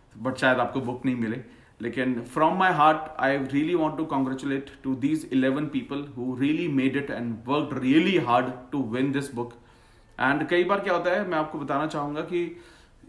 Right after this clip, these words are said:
ये सिर्फ एक किताब को जीतने के बारे में नहीं है। It is not just about winning a book। It is, sometime it is more,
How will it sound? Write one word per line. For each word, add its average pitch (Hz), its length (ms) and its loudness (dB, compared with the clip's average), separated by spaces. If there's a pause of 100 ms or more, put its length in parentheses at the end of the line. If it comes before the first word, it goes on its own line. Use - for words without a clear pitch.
(180)
ये 151 180 4
सिर्फ 214 240 0
एक 202 100 0
किताब 165 360 2
को 185 100 -2
जीतने 160 340 -4
के 160 80 -2
बारे 135 220 2
में 143 120 -2
नहीं 123 160 0
है। 143 160 -4
It 147 80 -6
is 135 80 -4
not 156 160 0
just 143 180 -6
about 139 300 -4
winning 131 220 2
a 135 80 2
book। 117 200 -6 (180)
It 131 160 -6
is, 147 80 0 (140)
sometime 156 460 0
it 160 40 -4
is 139 240 0
more, 147 160 0